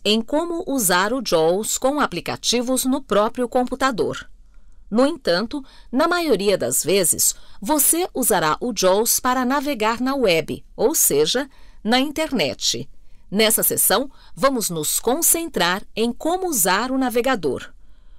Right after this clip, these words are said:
Como, por exemplo, vamos usar o Mozilla Firefox, um navegador gratuito que você pode baixar. Poderia ser também o Chrome, Explorer ou outros navegadores.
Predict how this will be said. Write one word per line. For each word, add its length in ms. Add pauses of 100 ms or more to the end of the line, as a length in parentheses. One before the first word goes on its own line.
(320)
Como, 260
por 160
exemplo, 500
vamos 300
usar 500
o 180
Mozilla 680
Firefox, 1040
um 100
navegador 640
gratuito 800 (260)
que 120
você 260
pode 320
baixar. 640 (640)
Poderia 500
ser 360
também 560
o 100 (100)
Chrome, 460 (160)
Explorer 800 (300)
ou 240
outros 420
navegadores. 1040